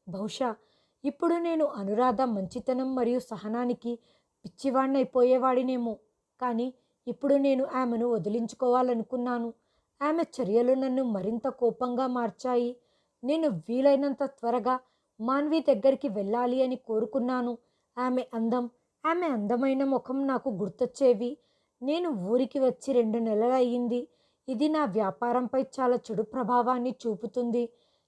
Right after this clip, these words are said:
నేను మాన్వితో నిరంతరం మొబైల్లో టచ్లో ఉండేవాడిని. నేను ఆమెకు ఓపిగ్గా ఉండమని వివరించేవాడిని. మొత్తం పరిస్థితిని ఆమెకు చెబుతూనే ఉండేవాడిని.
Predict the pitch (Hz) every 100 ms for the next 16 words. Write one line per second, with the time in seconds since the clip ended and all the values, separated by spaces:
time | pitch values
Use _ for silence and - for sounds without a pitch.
0 | - 294 349 294 214 214 220 226 233 269
1 | 247 214 233 254 277 269 247 202 170 240
2 | 247 254 247 - - 247 240 226 240 240
3 | 233 233 233 - _ _ _ _ 240 285
4 | 339 339 254 247 277 226 196 202 285 185
5 | 254 247 226 247 247 240 214 208 185 226
6 | 226 269 247 247 233 240 233 _ _ _
7 | _ - 254 - 339 349 262 226 - 247
8 | 214 254 262 247 226 233 262 208 165 175
9 | 240 240 254 240 220 247 247 226 233 233